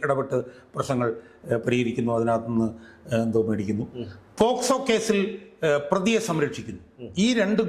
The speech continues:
Speaker 1: ഗുരുതരമായിട്ടുള്ള കുറ്റങ്ങൾക്ക്
Speaker 2: അത് മാത്രമല്ല, ലൈംഗിക പീഡന കേസിൽ പരാതി വൈകിപ്പിച്ച് ആ
Speaker 1: ഉം.
Speaker 2: സ്ത്രീയെ മറ്റൊരു സ്റ്റേഷനിലേക്ക് പറ-, പറഞ്ഞു വിട്ടൊരു സംഭവം
Speaker 1: ആ.
Speaker 2: ഉണ്ടായിട്ടുണ്ട്.
Speaker 1: അപ്പൊ ഇതിന്റെ എല്ലാത്തിന്റെ പശ്ചാത്തലത്തിൽ അയാളെ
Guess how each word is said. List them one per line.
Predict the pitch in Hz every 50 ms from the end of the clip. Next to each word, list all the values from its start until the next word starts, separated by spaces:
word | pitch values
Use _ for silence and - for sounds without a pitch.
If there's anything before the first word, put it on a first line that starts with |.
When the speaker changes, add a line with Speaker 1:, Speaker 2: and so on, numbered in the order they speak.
| 147 156
Speaker 1:
ഗുരുതരമായിട്ടുള്ള | 170 190 214 202 220 220 214 208 190 175 175 - - 156 151 139
കുറ്റങ്ങൾക്ക് | - - 131 - - 143 127 127 120 107 - - - 135
Speaker 2:
അത് | 175 185 196 202
മാത്രമല്ല, | 220 220 277 262 240 202 175
ലൈംഗിക | 156 165 175 190 202 214 226 214
പീഡന | 214 208 208 208 196
കേസിൽ | 185 202 185 202 202 185
പരാതി | - 190 180 185 196 196 208 202 196 208 208 190 180
വൈകിപ്പിച്ച് | 185 185 185 190 165 185 185 - - 190 190 196 - - 196
ആ | 180
Speaker 1:
ഉം. | 165
Speaker 2:
സ്ത്രീയെ | - 175 175 180 185 185 170 170
മറ്റൊരു | 170 175 180 175 185 185 165 180
സ്റ്റേഷനിലേക്ക് | - 170 160 - 170 165 156 165 - 156
പറ-, | 156 151 160 160
പറഞ്ഞു | 165 160 160 160
വിട്ടൊരു | 143 147 131 -
സംഭവം | 143 147 180 180
Speaker 1:
ആ. |
Speaker 2:
ഉണ്ടായിട്ടുണ്ട്. | 143 117 113 107 - - - - - -
Speaker 1:
അപ്പൊ | 175 220
ഇതിന്റെ | 233 220 285 277 277 302
എല്ലാത്തിന്റെ | 269 240 240 247 262 262 269 247 220 220
പശ്ചാത്തലത്തിൽ | - - 135 - - 151 135 - - 113 107 - - 131 156 175 185 226 226 - - - - _ _ _ _ _ - -
അയാളെ | 147 151 147 147 170